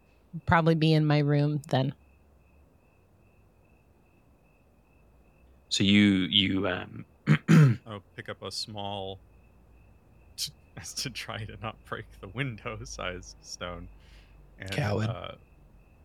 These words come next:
Speaker 3: listen. <laughs>
Speaker 2: Your bra-, your brawn is, your brawn is a
Speaker 4: Brick.
Speaker 2: D six. So, I mean, even if you were to, you know.
Speaker 3: I probably couldn't break it if I wanted to.
Speaker 2: You could, but it wouldn't, it would be, it would be hard.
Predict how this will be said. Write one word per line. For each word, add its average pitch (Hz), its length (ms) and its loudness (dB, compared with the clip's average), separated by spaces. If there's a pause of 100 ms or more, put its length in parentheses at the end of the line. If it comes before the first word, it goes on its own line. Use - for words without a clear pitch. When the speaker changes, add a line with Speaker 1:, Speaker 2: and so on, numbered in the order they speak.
(720)
Speaker 3:
listen. 127 280 -6 (480)
<laughs> - 420 0
Speaker 2:
Your 151 140 12
bra-, 143 260 12
your 135 140 10
brawn 117 360 12
is, 110 180 2
your 113 120 10
brawn 110 220 10
is 120 140 8
a 110 40 8
Speaker 4:
Brick. 98 80 2
Speaker 2:
D 95 140 2
six. - 500 4
So, 87 440 6 (220)
I 104 100 4
mean, 87 380 0
even 95 240 2
if 90 180 -2
you 85 140 0
were 85 240 0
to, 82 240 0 (1080)
you 85 80 -10
know. 85 60 -10 (100)
Speaker 3:
I 185 60 -10
probably 147 260 -8
couldn't 110 280 -12
break 95 240 -10
it 101 60 -14
if 90 140 -14
I 90 60 -16 (180)
wanted - 240 -20 (180)
to. - 60 -20 (140)
Speaker 2:
You 127 300 6
could, 95 680 8
but 87 160 6
it 90 60 4
wouldn't, 92 380 0
it 101 100 2
would 92 240 -2
be, 87 420 -2 (260)
it 92 60 -4
would 87 140 -2
be 80 120 -6
hard. - 380 -2